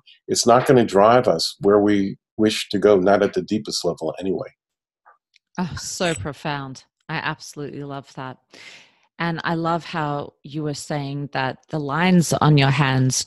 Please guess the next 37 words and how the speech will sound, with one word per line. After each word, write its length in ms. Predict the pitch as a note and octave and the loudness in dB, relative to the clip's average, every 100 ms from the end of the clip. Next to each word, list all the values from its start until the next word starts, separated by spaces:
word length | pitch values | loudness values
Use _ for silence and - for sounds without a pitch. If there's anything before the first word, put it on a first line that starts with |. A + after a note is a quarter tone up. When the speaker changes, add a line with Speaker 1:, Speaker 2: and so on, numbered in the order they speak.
| - | -4
Speaker 2:
change 680 | - - C#3+ C#3 C3 - - | -4 0 2 2 2 0 -4
throughout 640 | - D#3+ C#3+ C3 B2+ B2 - - | 0 4 4 4 2 -2 -12 -14
your 180 | C#3+ | -12
life, 340 | C3 B2+ A#2 - | -8 -8 -8 -12
but 100 | - | -18
the 80 | - | -18
fingerprints 720 | - D#3 D3 C#3+ D#3 C3 - | -10 -8 -6 -8 -8 -10 -10
are 40 | - | -16
the 140 | B2 - | -18 -12
things 440 | C3+ C3 B2+ - | -10 -8 -10 -12
that 240 | C3 A#2+ - - | -12 -12 -16 -18
stay 720 | - - - C#3 C3 B2+ - - | -20 -20 -8 -6 -6 -8 -12 -14
imprinted 640 | C3+ - D3 C3 - A#2 | -14 -10 -10 -10 -12 -14
and 160 | C#3 C3 | -12 -12
that 280 | A#2+ A#2 A#2 _ _ _ _ | -12 -14 -16 _ _ _ _
just 360 | - C#3+ - - - | -10 -8 -10 -14 -6
are 380 | B2+ B2+ A#2+ B2+ | -4 -4 -6 -10
that 160 | - - | -12 -14
deeper 260 | - B2+ - | -12 -14 -14
part 200 | - B2 | -8 -8
of 100 | B2 | -6
yourself. 480 | A#2+ B2 B2 A2 - | -12 -10 -10 -10 -10
It's 160 | C#3 D#3 | -10 -6
a 40 | |
very 340 | C#3+ D3+ D3 | -2 0 0
f-, 80 | C#3 - _ _ _ - | -2 -8 _ _ _ -2
interesting 640 | A3+ - G3+ - F#3+ E3 | -2 2 0 0 -4 -2
way 220 | D3+ D#3 | 0 0
to 160 | D#3 D3+ | -2 -4
look 180 | C#3+ - | -6 -6
at 120 | - | -6
life, 460 | B2+ A#2+ A2+ A#2 - - - _ - | -4 -2 -4 -8 -20 -20 -20 _ -8
that 260 | C#3+ B2+ - _ | -6 -6 -10 _
there's 380 | D#3+ F3 E3 C#3 | -8 -2 -2 -2
a 60 | |
certain 360 | D3+ E3+ D3 C#3+ | -6 -4 -2 -4
part 380 | - C#3+ C3 | -8 -6 -4